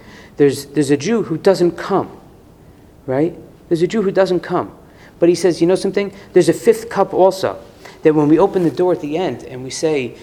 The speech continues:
you know, and we have the door come for Eliyahu Hanavi with the fifth cup, Eliyahu Hanavi, he's gonna bring in all those fifth, all those Jews who don't show up also. They're also gonna have a place over here." And that's part of the sense that we're trying to, even those that are totally disconnected, totally not,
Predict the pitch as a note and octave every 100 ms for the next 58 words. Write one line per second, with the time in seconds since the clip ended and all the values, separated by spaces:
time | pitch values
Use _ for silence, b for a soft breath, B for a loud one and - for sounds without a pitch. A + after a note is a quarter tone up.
0 | B B C3+ C3+ C3 C3 B2+ D3+ C#3 C3+
1 | D#3+ F3 - F#3+ - D3 D3+ F3 D#3 D3
2 | E3 F#3+ B2+ G#2+ C3 B2+ - E3+ - G3+
3 | F3 - - B B B F#3+ G#3 G#3 G3+
4 | F3+ E3+ G3 - F#3 F3+ F3+ F3 F3+ F3+
5 | E3 - - F3 - G3 F#3+ F3+ - G3
6 | F#3 F#3+ F3 F3+ - E3+ E3 E3 F3 E3
7 | B2 - B B A3 A3 A#3 G#3+ F#3 E3
8 | D3 C3 - - C3+ - A#2 B2 B2 F#2+
9 | - - - F3 F3+ - G3 F#3+ D#3+ E3+
10 | - F3+ D#3+ - D3 E3 F#3 E3+ F3 D#3+
11 | B B G3 G#3+ G#3+ G#3 G3 A3 G#3+ A3
12 | G#3+ G#3 G3 F#3+ F#3 - F3 F3 E3+ E3
13 | F#3+ F#3 F3 E3 E3+ E3+ E3